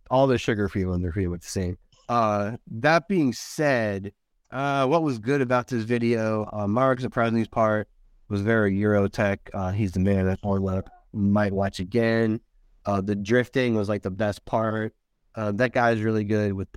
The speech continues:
with the esoteric ledge tricks. I, I, seems like he's on Plan B or Plan B Flow or Plan B Europe or some shit, whatever that means. Um, I like the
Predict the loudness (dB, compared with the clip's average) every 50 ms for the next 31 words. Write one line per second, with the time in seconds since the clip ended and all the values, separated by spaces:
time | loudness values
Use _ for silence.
0 | -14 -10 -10 -8 -4 -4 -2 -2 -2 -4 -6 -8 -6 -4 -2 -4 -2 0 0 0
1 | 0 0 -2 -2 -2 -4 -6 -6 -4 -4 -4 -6 -8 -6 -6 -6 -6 -8 -12 _
2 | _ -20 -20 _ _ _ _ -8 -2 0 0 0 0 -4 -12 -20 _ _ -16 -8
3 | -2 0 2 2 4 4 2 2 2 2 2 4 2 2 0 -2 -2 -2 -2 -2
4 | -2 -2 -2 -2 0 0 -2 -4 -6 _ _ _ _ _ _ _ -20 -20 -20 -20
5 | _ _ _ _ _ -10 -4 -2 0 0 0 0 0 0 0 -2 _ -4 0 2
6 | 2 2 2 2 2 0 0 -2 -4 -4 -2 0 0 2 2 2 2 2 2 2
7 | 2 2 0 0 -2 -4 -6 -6 -4 -4 -4 -2 -2 -2 -2 -2 -2 -4 _ _
8 | _ _ _ _ _ _ -2 0 2 2 4 4 4 2 2 2 0 0 2 0
9 | 2 2 2 0 -2 -4 -6 -8 -6 -4 -2 0 0 0 2 2 2 2 0 -2
10 | _ _ _ _ _ _ _ _ -6 -2 2 2 2 2 2 0 -4